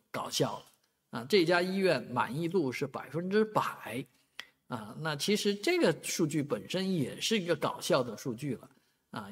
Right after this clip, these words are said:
可能百分之百吧，这个百分之百一定是通过什么方法做成这样的。在任何地方都是有人满意，有人不满意。啊，有各种各样的纠纷，有各种各样的，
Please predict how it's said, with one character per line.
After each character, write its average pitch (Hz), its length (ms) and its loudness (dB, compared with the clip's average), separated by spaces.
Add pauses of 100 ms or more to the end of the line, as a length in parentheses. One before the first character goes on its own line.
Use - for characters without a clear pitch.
可 135 280 0
能 127 240 -2
百 120 180 2
分 131 160 -4
之 139 80 -2
百 135 220 -6
吧， - 200 -14 (300)
这 - 180 0
个 226 80 0
百 160 200 2
分 196 120 0
之 208 80 0
百 151 160 2
一 151 200 -2
定 208 180 0
是 185 140 -6
通 190 200 -6
过 185 120 0
什 170 80 -2
么 185 120 -2
方 226 280 2
法 147 200 -4
做 247 220 4
成 101 180 -6
这 107 120 -10
样 101 120 -12 (120)
的。 - 80 -20 (440)
在 170 140 -2
任 233 240 2
何 156 140 2
地 143 160 0
方 127 320 -2
都 190 120 2
是 151 320 0
有 101 220 -6
人 107 260 -6 (140)
满 123 220 -10 (100)
意， 113 220 -8
有 110 160 -10
人 104 160 -12
不 196 240 4
满 110 180 -6 (100)
意。 123 160 -12 (380)
啊， 104 300 -8 (140)
有 117 180 -4
各 165 220 6
种 113 180 -2
各 165 140 2
样 135 160 0
的 120 100 -4
纠 196 280 2
纷， 196 320 0 (100)
有 120 160 -8
各 147 180 0
种 117 280 -4
各 139 180 0
样 120 260 -2
的， 107 160 -6